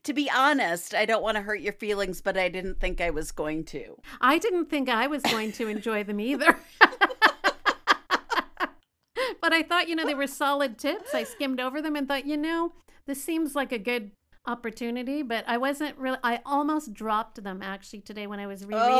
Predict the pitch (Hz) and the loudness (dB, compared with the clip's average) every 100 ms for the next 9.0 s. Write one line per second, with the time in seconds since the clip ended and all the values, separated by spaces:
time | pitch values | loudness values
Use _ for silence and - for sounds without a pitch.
0 | 247 233 220 208 196 240 269 269 269 269 | 8 6 2 -2 -4 -6 -6 -6 -6 -8
1 | - - - 453 466 453 269 254 233 233 | -10 -20 -12 -6 -2 0 0 2 0 -4
2 | 202 202 190 190 190 190 180 180 180 165 | -8 -6 -8 -8 -10 -10 -8 -8 -8 -12
3 | _ - - - - 185 175 - 208 185 | _ -20 -20 -18 -10 -8 -8 -8 -6 -6
4 | 175 269 277 269 269 311 233 226 220 202 | 0 6 10 10 8 4 -8 -8 -8 -10
5 | - 254 254 302 - 170 - - _ _ | -10 -12 -12 -14 -14 -16 -16 -20 _ _
6 | _ _ _ _ _ _ - 269 262 247 | _ _ _ _ _ _ -4 0 4 4
7 | 226 247 254 269 277 - 214 226 233 - | 4 2 0 0 0 0 0 0 -4 -10
8 | 220 180 175 214 311 - - 294 226 208 | -8 -8 0 2 2 -2 -4 0 2 0